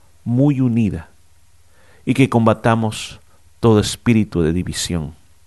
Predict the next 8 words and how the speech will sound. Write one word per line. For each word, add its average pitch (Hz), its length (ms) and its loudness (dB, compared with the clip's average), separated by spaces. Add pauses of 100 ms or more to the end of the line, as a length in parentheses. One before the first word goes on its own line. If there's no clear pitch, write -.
(1200)
Te 123 100 2
pedimos, 131 400 4
Señor, 127 360 2
que 127 100 -2
nos 120 200 0
ayudes 123 300 2
a 113 100 -2
combatir 117 600 -2